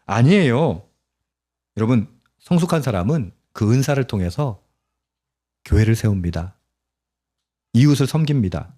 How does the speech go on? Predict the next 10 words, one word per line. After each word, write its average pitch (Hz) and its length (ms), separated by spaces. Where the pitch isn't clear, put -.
그 120 160
은사를 170 280
통해서 123 600
사람들을 156 640
하나님께로 175 840
초대합니다. 127 720
"하나님, 190 640
오늘 127 260
저를 123 260
통해 123 400